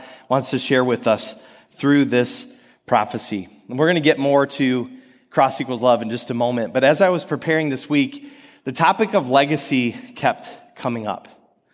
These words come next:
Legacy. It means the impact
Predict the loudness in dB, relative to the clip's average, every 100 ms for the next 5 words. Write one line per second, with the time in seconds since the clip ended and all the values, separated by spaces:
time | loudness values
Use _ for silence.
0 | _ _ _ _ 0 2 2 -2 -8 -12
1 | -16 _ _ _ _ _ _ _ _ _
2 | _ _ -6 0 0 0 -2 0 0 2
3 | 2 2 -2 -12